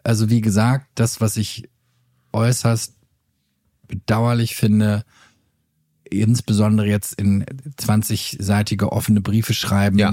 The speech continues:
Speaker 1: Testament, Abschiedsbriefe, w-, w-,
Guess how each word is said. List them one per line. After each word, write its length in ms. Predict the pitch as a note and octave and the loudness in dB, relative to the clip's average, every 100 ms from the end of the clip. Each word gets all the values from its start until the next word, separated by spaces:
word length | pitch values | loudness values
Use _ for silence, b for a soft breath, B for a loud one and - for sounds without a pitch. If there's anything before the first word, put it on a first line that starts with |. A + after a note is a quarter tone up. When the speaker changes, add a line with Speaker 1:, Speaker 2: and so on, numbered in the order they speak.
| G2+ | -2
Speaker 1:
Testament, 920 | G#2 G#2+ - G#2+ G2 G2 G2+ G#2 - | -4 -4 0 0 2 2 2 2 -2
Abschiedsbriefe, 1160 | - - - G#2 - F#2 G2+ - G2+ G2 G2+ G#2+ B B B B | -6 -4 -4 -4 -4 -2 -2 0 0 2 0 -4 B B B B
w-, 140 | C#3+ F3 | -12 -6
w-, 720 | - - G2 - G2+ - G#2 | -4 -2 -4 -4 -4 -4 -4